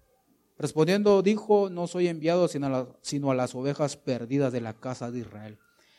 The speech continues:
Entonces ella vino y se postró ante él diciendo: "Señor". Ahora ya no le dijo hijo de David, porque como hijo de David solo era para Israel,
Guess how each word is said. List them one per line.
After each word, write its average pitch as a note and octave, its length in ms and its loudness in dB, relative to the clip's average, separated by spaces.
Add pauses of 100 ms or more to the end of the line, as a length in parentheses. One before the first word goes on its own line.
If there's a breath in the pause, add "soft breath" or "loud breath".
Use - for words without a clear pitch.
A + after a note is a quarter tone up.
(260 soft breath)
Entonces F#3+ 400 4
ella G3+ 260 10
vino A3+ 320 2
y G3+ 60 0
se F3 120 0
postró D#3+ 440 -2
ante F3 300 0
él F#3 80 2
diciendo: F3+ 420 -2
"Señor". C#3 1040 4 (380)
Ahora D3+ 160 -6
ya E3+ 100 -2
no D#3+ 100 -2
le C3+ 120 0
dijo C#3+ 260 -4
hijo C#3 180 -4
de A#2+ 100 -8
David, C#3 300 2
porque C3+ 240 -8
como C3 240 -8
hijo F3+ 220 0
de E3+ 80 -2
David D3+ 320 0
solo D#3+ 280 -4
era D3+ 200 0
para B2+ 160 -4
Israel, A#2+ 460 -8